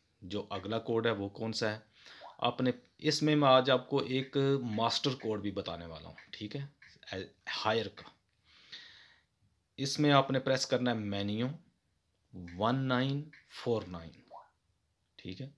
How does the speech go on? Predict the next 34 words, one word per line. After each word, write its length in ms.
मेन्यू 680
वन 320
नाइन 600
फ़ोर 360
नाइन। 260
तो 180
आपका 340
सर्विस 560
मेन्यू 380
ओपन 240
हो 120
जाएगा। 300
अगर 260
फ़र्ज़ 380
करें 240
ये 200
आपने 360
सारे 380
कोड 320
इस्तेमाल 480
किए 320
तो 260
फिर 160
भी 480
आपकी 380
जो 160
फैक्ट्री 480
सेटिंग 420
है 80
वो 160
ओपन 260
नहीं 460
हो 120
रही, 320